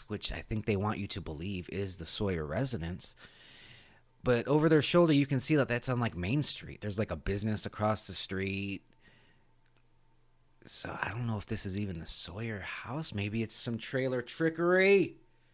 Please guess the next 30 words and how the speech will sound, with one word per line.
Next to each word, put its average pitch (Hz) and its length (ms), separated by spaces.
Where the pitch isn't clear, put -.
Like 85 180
we 104 80
got 101 180
hit 104 160
with 98 120
Scream. 110 420
Scream 98 340
did 80 200
that 87 200
shit. 80 320
Scream 143 440
did 147 240
that. 110 280
I 143 60
forgot 160 300
to 95 80
mention 92 380
that. 73 200
So 113 720
th-, - 200
I 110 80
don't 113 140
even 107 160
think 95 160
this 90 160
is 87 120
a 90 60
spoiler 82 480
for - 140
Scream. 76 360